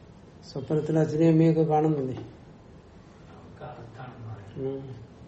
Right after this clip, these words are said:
Speaker 1: അതുപോലെ സ്വപ്നത്തിൽ അച്ഛനെയും അമ്മയൊക്കെ എങ്ങനെയാ കാണുന്നു? അവര് വളരെ ജീവനോടുകൂടി സജീവമായിരിക്കുകയല്ലേ, അവരുമായിട്ട് എല്ലാ ഇടപാടും നടത്തുകയല്ലേ. അതുപോലെ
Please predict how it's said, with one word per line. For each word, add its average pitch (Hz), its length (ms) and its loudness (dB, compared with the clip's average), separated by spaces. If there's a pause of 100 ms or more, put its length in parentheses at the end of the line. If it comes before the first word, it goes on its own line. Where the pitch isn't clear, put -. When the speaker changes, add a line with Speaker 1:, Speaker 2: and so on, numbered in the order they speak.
(460)
Speaker 1:
അതുപോലെ 147 420 -6 (1900)
സ്വപ്നത്തിൽ 147 460 -4
അച്ഛനെയും 165 320 2
അമ്മയൊക്കെ 170 280 6
എങ്ങനെയാ 165 280 2
കാണുന്നു? 143 440 -2 (1600)
അവര് 143 180 -4
വളരെ 151 380 0
ജീവനോടുകൂടി 156 800 0
സജീവമായിരിക്കുകയല്ലേ, 156 1160 -2 (840)
അവരുമായിട്ട് 151 420 2
എല്ലാ 151 200 2
ഇടപാടും 151 420 2
നടത്തുകയല്ലേ. 143 500 -4 (1800)
അതുപോലെ 151 380 -8